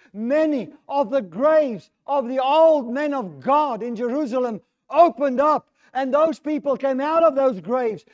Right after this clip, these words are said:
and they preached the gospel. Hallelujah. Saberti, are you telling me I'm gonna be a zombie walking this earth? Listen, I'm telling you that the fullness of God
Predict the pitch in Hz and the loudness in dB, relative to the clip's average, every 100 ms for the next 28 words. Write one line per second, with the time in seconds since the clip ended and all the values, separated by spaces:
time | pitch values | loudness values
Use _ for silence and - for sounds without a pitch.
0 | - 277 277 285 - 277 339 330 285 214 | -8 -4 0 0 0 -2 -2 -2 -6 -6
1 | 165 302 294 - _ 151 _ _ _ _ | 0 2 0 -2 _ -20 _ _ _ _
2 | _ _ _ _ _ _ _ _ _ _ | _ _ _ _ _ _ _ _ _ _
3 | _ _ _ _ _ _ _ _ _ _ | _ _ _ _ _ _ _ _ _ _
4 | _ _ _ _ _ _ _ _ _ _ | _ _ _ _ _ _ _ _ _ _
5 | _ _ 190 277 311 302 311 339 349 277 | _ _ -4 0 4 4 2 2 2 0
6 | - _ _ _ _ _ _ _ _ _ | -2 _ _ _ _ _ _ _ _ _
7 | _ _ _ _ _ _ _ _ 233 247 | _ _ _ _ _ _ _ _ -6 -2
8 | 277 247 240 254 247 254 254 247 233 247 | -2 -2 -4 -4 -4 -4 -2 -4 -4 -4
9 | 277 240 208 226 214 151 214 208 156 160 | -6 -6 -8 -8 -8 -6 -8 -8 -12 -14
10 | _ _ _ 170 214 220 226 214 202 - | _ _ _ -6 -6 -4 -8 -10 -10 -10
11 | 190 170 _ _ - 294 311 269 247 277 | -8 -10 _ _ -4 0 0 0 -4 -4
12 | 269 - 302 339 302 208 175 _ - 262 | -8 -2 2 2 0 -4 -10 _ -4 -4
13 | 196 311 - 330 359 320 247 - _ 285 | 0 -2 -2 -2 0 0 -4 -8 _ 2
14 | 294 185 143 131 320 311 220 160 | 2 0 -10 0 2 4 0 -4